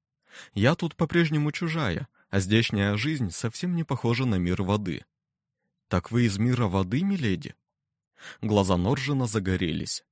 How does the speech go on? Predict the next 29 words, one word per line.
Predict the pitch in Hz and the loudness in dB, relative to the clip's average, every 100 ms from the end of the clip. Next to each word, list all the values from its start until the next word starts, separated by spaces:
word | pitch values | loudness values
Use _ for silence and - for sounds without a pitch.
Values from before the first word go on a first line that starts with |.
| _ _ _ - - - | _ _ _ -20 -18 -2
Он | 139 202 | 2 2
пристроился | - 175 151 165 151 - | 2 -2 0 0 0 0
напротив, | 110 107 180 185 196 - | 0 0 0 -2 -2 -4
опёршись | 101 147 180 - 170 - | -4 0 0 0 -4 -2
о | 113 | -4
спинку | - 104 104 123 | 0 0 0 -2
стула. | - - 101 80 113 _ _ _ _ | -6 -4 -2 -2 -6 _ _ _ _
Совсем | - 92 - 107 | -2 0 2 0
как | 139 | -2
взрослый, | 131 147 185 139 110 - - | -2 -2 -2 -2 -4 -10 -6
даже | 92 90 92 92 | 0 0 2 0
отцовская | - 131 - 160 | 0 -4 -4 -2
уверенность | 104 95 139 156 95 - | 0 2 0 0 -4 -6
появилась. | - 90 85 87 76 - - _ _ _ _ _ _ - - - | -2 -2 0 -2 -4 -8 -12 _ _ _ _ _ _ -20 -20 0
Ой, | 123 110 82 | 6 8 6
я | 78 85 107 | 0 2 2
ведь | 131 131 - | 2 0 -2
так | 160 160 | -2 0
и | |
не | 147 143 | 0 2
разрешила | 135 117 120 165 160 | 0 0 -2 -2 -4
парню | - 147 143 143 | -2 -2 0 -2
сесть. | - 87 - - _ _ _ - - - | -2 -4 -4 -10 _ _ _ -20 -18 -2
Поспешила | 117 - 143 - 214 180 | 0 2 0 0 2 0
исправить | - - 170 165 - | 0 -2 0 0 -2
оплошность | 107 131 185 - 196 - - | -4 0 0 0 -2 -4 -4
и | 151 196 | -4 -2
приготовилась | - 143 117 101 98 98 107 | -2 0 2 2 2 0 -2
слушать. | - 117 98 90 65 - | -4 -2 -2 -2 -8 -12